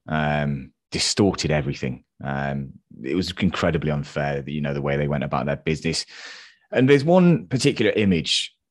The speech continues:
which flashes back to me on a regular basis when I think of Chelsea fans. I mean, as we discussed recently,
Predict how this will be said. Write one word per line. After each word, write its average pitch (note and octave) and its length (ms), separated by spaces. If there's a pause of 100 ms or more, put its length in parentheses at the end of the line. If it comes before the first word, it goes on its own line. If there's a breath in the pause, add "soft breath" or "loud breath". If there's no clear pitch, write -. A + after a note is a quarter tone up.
(120)
which G2+ 220
flashes G#2+ 360
back F#2 220
to F#2 100
me F2+ 60
on F2 140
a F2 40
regular F2 300
basis E2+ 400
when B1+ 100
I C2+ 40
think C2 260
of C2+ 140
Chelsea C2 380
fans. C#2+ 540
I D#2+ 60
mean, D#2+ 420
as D#2+ 160
we D2+ 120
discussed C#2+ 580
recently, C#2+ 580